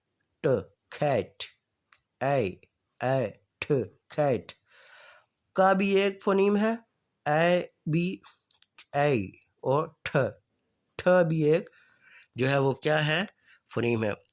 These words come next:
انگلش جو لوگ ہوتے ہیں، انگریز لوگوں کی ہمیں زبان سمجھ نہیں آتی، وجہ کیا ہے؟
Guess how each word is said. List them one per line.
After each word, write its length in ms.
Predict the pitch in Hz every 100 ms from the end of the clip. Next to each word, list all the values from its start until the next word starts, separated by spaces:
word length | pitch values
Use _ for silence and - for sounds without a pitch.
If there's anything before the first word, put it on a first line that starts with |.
| - _ _ -
انگلش 420 | 170 180 214 220
جو 120 | 208
لوگ 260 | 175 147 147
ہوتے 320 | 139 127 127
ہیں، 220 | 123 160 180
انگریز 320 | 113 113 143
لوگوں 380 | 165 139 131 139
کی 180 | 135 123
ہمیں 220 | 104 113
زبان 420 | 113 104 107 117
سمجھ 340 | 113 117 117 107
نہیں 280 | 104 123 120
آتی، 300 | 107 120 113
وجہ 240 | 117 131 107
کیا 300 | - 101 104
ہے؟ 140 | 120